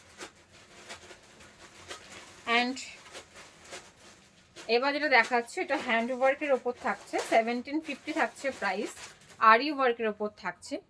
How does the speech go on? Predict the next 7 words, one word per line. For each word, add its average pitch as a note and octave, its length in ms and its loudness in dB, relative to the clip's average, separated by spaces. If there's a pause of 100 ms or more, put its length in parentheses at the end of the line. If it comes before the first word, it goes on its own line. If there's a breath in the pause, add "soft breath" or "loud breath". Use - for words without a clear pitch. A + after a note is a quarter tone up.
(200)
ভীষণ C#4 280 0 (120)
সুন্দর A#3+ 220 0 (100)
একটা G#3+ 220 -4
পিস। B3 160 -4 (180)
এই B3+ 140 4
থাকছে C4 220 2 (120)
নেকলাইনটা, G#3 540 2